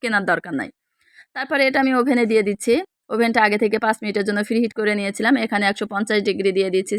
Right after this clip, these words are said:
এ, তাপমাত্রা। তারপরে এই যে আপ ডাউন হিট on করে দিয়েছি। আপনারা যারা নতুন, দেখবেন উপরে আর নিচে আপ ডাউন হিট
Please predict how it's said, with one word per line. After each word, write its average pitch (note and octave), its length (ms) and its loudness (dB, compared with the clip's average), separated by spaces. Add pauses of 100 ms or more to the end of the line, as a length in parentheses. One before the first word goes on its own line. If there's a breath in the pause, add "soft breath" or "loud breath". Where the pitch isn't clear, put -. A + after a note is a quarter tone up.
এ, F3+ 160 -6
তাপমাত্রা। G3+ 520 -4
তারপরে G#3+ 400 -2 (360 loud breath)
এই G#3 100 0
যে G3+ 80 2
আপ G3+ 120 4
ডাউন A#3 240 4
হিট C#4+ 180 4 (100)
on A#3 160 0
করে G#3+ 160 2
দিয়েছি। D#3+ 280 2
আপনারা A3 280 0
যারা A#3+ 180 4
নতুন, A3 300 2
দেখবেন G#3+ 280 2
উপরে B3 360 -2
আর B3+ 80 0
নিচে G#3 300 0
আপ E3+ 180 4
ডাউন A3 200 4
হিট A#3+ 160 2